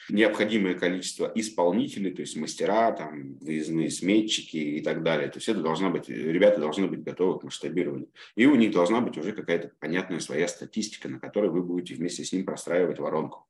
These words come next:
То есть это, к сожалению, приходится делать, а, вникать в бизнес клиента, понимать там этапы воронки, понимать, где, на каком этапе он зарабатывает, где, на каком этапе у него какая конверсия, и, соответственно, вы с калькулятором сидите, вот я тебе налил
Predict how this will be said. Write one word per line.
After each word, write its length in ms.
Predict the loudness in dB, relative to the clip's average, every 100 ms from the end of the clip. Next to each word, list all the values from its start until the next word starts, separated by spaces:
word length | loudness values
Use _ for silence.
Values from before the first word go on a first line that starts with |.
| -6
То 60 |
есть 100 | 0
это, 120 | 0 0
к 60 |
сожалению, 400 | -2 2 4 4
приходится 420 | 0 0 0 0
делать, 320 | 2 2 2 -2 -12 -14 -6
а, 260 | -2 0 0
вникать 640 | 6 6 6 4 4 2
в 100 | -2
бизнес 360 | -4 -4 -6 -4
клиента, 680 | -2 0 -2 -4 -6 -8 -4
понимать 520 | 0 4 2 0 -6
там 200 | -8 -6
этапы 320 | -4 -2 0
воронки, 600 | 2 4 2 0 -4 -10
понимать, 500 | -8 -2 0 0 -2 -12 -18 -8
где, 260 | -4 2 4
на 120 | 4
каком 340 | 0 -2 -2
этапе 260 | 0 0 0
он 140 | -2
зарабатывает, 800 | 0 0 0 -2 0 0 0 -2 -14 -20 -20 -8
где, 280 | 2 4 4
на 100 | 2
каком 340 | 2 2 4
этапе 240 | 2 0 0
у 20 |
него 200 | -2 -2
какая 280 | -4 -4 0
конверсия, 640 | 4 6 6 4 2 0
и, 140 | 0
соответственно, 480 | -4 -2 -2 -2 -2
вы 60 | -6
с 60 |
калькулятором 600 | -6 -4 4 4 6 0
сидите, 360 | 0 -2 -2 0
вот 180 | -2 0
я 100 | -2
тебе 160 | 0 2
налил 400 | 4 4 2